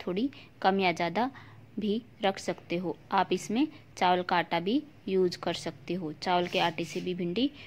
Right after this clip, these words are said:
कुरकुरी बनती है। अब हम इसमें नमक डालेंगे। नमक हमें पहले नहीं डालना है क्योंकि नमक से नमी होती है और हमारी भिंडी पानी छोड़ देगी। खटाई के लिए मैं इसमें डाल रही हूँ नींबू।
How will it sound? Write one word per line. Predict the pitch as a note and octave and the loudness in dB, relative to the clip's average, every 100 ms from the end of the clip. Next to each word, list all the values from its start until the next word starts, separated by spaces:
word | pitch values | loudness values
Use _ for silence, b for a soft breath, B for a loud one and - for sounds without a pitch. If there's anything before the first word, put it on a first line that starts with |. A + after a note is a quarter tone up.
| B - | B 0
कुरकुरी | G3+ G3+ F#3+ | 0 2 2
बनती | F3 E3 D#3+ E3+ | 2 0 -2 -4
है। | E3 B B - - | -4 B B 2 6
अब | D4 | 6
हम | C4 G#3+ F3+ | 6 2 0
इसमें | F3+ A3 D4+ D#4 B - | 0 2 2 0 B -2
नमक | G3 F#3+ A3 - - | 2 2 0 -6 -2
डालेंगे। | F#3+ E3+ D#3+ D#3+ D#3+ E3+ B - | 2 4 2 0 -2 -6 B -2
नमक | G3+ G#3+ G#3+ | 2 2 0
हमें | F#3+ G#3+ B3+ - | 0 0 -2 2
पहले | F#3 F3+ | 4 4
नहीं | F#3+ G3+ A#3 | 0 0 0
डालना | G3+ D#3+ D#3+ D#3+ | 0 0 -2 -2
है | F3+ G#3+ B B - | -4 -6 B B -4
क्योंकि | F#3 F#3+ | -2 0
नमक | F3+ F3+ F3+ | 2 0 0
से | - C4 D#4 B B - | 0 0 0 B B 0
नमी | G3 F#3+ G3 | 2 4 2
होती | G#3+ F3 F#3 G#3+ | 0 -2 -2 0
है | A3+ | 0
और | - F#3+ | -2 -2
हमारी | F#3+ F3 E3+ F3 | -2 -2 0 0
भिंडी | F#3 F3+ C4 B B - | 0 0 -2 B B 2
पानी | F#3 F3+ F3+ | 4 4 2
छोड़ | - E3+ | -2 -4
देगी। | E3 D#3+ D#3+ D#3+ - | -2 -4 -4 -6 -8
खटाई | - F3 F3+ | -2 4 4
के | F3+ G3 | 4 0
लिए | F#3 | 0
मैं | F3+ F3 | 0 0
इसमें | F3 F3 E3+ | -2 -4 -2
डाल | D#3+ D#3 | 0 -2
रही | D#3+ E3+ | -2 -4
हूँ | E3 D#3+ | -4 -2
नींबू। | E3 G#3 A#3 C4+ | 0 2 2 2